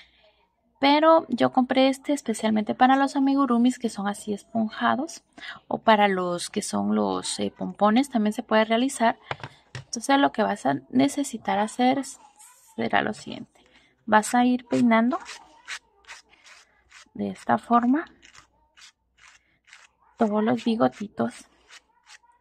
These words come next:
hasta abrir lo que son las hebras completamente. Así lo vas a ir realizando.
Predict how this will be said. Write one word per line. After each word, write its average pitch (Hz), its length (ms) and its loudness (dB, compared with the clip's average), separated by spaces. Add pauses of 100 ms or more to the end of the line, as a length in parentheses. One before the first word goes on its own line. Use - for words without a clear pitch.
(760)
hasta 226 420 0 (240)
abrir 220 580 0
lo 254 200 2
que 208 100 -10
son 202 280 -4
las 220 320 -4
hebras 208 560 -2 (680)
completamente. - 880 -12 (2250)
Así 240 320 0
lo 262 120 2
vas 247 220 2
a 254 120 6
ir 247 200 4
realizando. 247 920 2